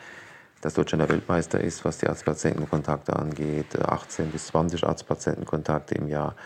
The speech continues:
versus, naja, so sechs bis sieben Arzt-Patienten-Kontakte im europäischen Umland.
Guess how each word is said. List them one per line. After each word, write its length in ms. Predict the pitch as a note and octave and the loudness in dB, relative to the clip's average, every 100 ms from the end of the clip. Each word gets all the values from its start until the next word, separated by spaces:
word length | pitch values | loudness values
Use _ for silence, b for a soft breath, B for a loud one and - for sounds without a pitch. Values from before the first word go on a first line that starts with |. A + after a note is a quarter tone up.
| B B B - | B B B 2
versus, 500 | E2 E2 E2+ E2 - | 4 4 2 0 2
naja, 380 | D#2+ D#2 D#2 E2 | 4 4 4 2
so 440 | D#2 D#2 D2+ - - | 2 2 2 -2 -4
sechs 380 | - - E2 - | -8 -2 -2 -2
bis 280 | - D#2 - | -4 -4 -2
sieben 520 | E2+ F2 F2 E2+ D2+ | -2 2 2 2 2
Arzt-Patienten-Kontakte 1120 | D#2 D#2+ - D2+ - D2+ - D2+ D2 C#2+ - | 2 0 -2 -4 0 -2 -2 -6 -4 -4 -4
im 100 | D2+ | -4
europäischen 540 | - D#2 D2+ D#2 D2+ - | -2 -2 -2 -2 -2 -2
Umland. 500 | F2 E2+ E2+ D#2+ | -2 0 0 0